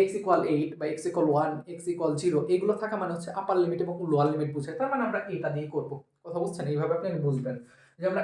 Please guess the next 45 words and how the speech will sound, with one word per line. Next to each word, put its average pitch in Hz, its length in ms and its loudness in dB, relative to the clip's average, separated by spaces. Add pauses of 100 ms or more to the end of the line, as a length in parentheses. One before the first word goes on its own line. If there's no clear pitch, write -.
এটা 202 160 6
নেবো 233 220 6
নাকি 143 180 -4
এটা 139 140 -2
নেবো। 135 180 -2
ওকে, 160 180 -6
ফাইন। 135 160 -8 (320)
তো - 100 -14
আপনি 202 180 -4
বুঝতেছেন 196 360 0
আমরা 196 100 0 (120)
এটা 165 180 2
নিয়ে 156 180 -2
করবো। 127 220 -2 (1000)
ওকে, 180 160 0 (160)
so 226 80 0 (120)
আমরা 226 180 6
যদি 233 160 4
এটা 233 140 2
নিয়ে 240 160 2
করি, 175 120 6 (100)
এখানে - 260 0
শুরু 220 200 6
করি 185 100 2 (120)
বিসমিল্লাহ 165 400 2
বলে। 147 140 0 (240)
দেখেন, 160 220 -2 (100)
এখানে 196 200 -2
আমরা 190 100 0 (140)
শুরু 196 180 2
করবো। 143 240 -4
এখানে 196 160 -6 (140)
কত, 226 220 -8
কোনটা 220 220 -10
নেবো? 240 140 -4 (320)
y - 40 0 (680)
dx, 180 300 0 (100)
এটা 139 160 -2
নেবো। 127 160 -8 (180)
তাহলে 269 160 -12 (200)
y 214 80 8
এর 220 140 2
সমান 202 200 0 (100)
আপনি 190 140 -4 (100)
মানটা 156 260 0